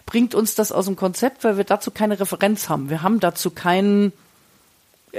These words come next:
erlerntes Instrument, so, kennen wir nicht, ist neu. Oder du bewegst dich, <laughs> ich nehme das Beispiel Kairo, ja, ich kann in ganz Europa relativ sicher eine Straße überqueren, ohne mir große Gedanken zu machen, ja.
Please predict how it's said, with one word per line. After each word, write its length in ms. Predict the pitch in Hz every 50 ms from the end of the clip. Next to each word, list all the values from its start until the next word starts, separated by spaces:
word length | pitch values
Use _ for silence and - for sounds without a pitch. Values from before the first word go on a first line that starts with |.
| 104 101 -
erlerntes 1600 | - 151 175 175 175 170 180 214 240 226 - 226 214 208 202 202 - - - - - - - - - - - - - - - - _ _ _ _ _ _ _ -
Instrument, 520 | - 170 - - - 196 233 240 170 - -
so, 240 | - 147 143 156 165 - - -
kennen 160 | - 240 233
wir 60 | 175
nicht, 240 | 151 135 143 139 -
ist 120 | - - -
neu. 280 | 180 190 190 156 135 123 - - - - - - -
Oder 200 | - - 175 180
du 100 | 170 170
bewegst 400 | 160 175 170 165 196 196 - -
dich, 140 | - 190 -
<laughs> 0 |
ich 160 | 170 190 196 220
nehme 300 | 269 285 196 226 202 208 - - 208 - - -
das 180 | 180 170 -
Beispiel 380 | - - 156 175 - - - 151
Kairo, 480 | 156 - 151 165 185 208 226 233 233 226 - - - 294 247 175
ja, 260 | - - 165 185 220 220 - - - - - - _ _
ich 120 | - - -
kann 200 | - 175 180 -
in 80 | 175
ganz 200 | 170 180 214 214
Europa 420 | 214 185 165 160 185 208 196 196 185
relativ 440 | 160 185 202 214 208 208 208 190 -
sicher 260 | - - 208 - 214
eine 180 | 185 180 170 160
Straße 400 | - - - - - 180 190 190
überqueren, 600 | 170 156 165 151 156 - - 156 147 151 147 147
ohne 240 | - 180 196 196
mir 100 | 185 175
große 260 | 170 - - 180 170 180
Gedanken 400 | 151 - 139 185 240 226 202 185
zu 140 | - -
machen, 320 | 156 156 156 151 - 151 135
ja. 100 | 139 185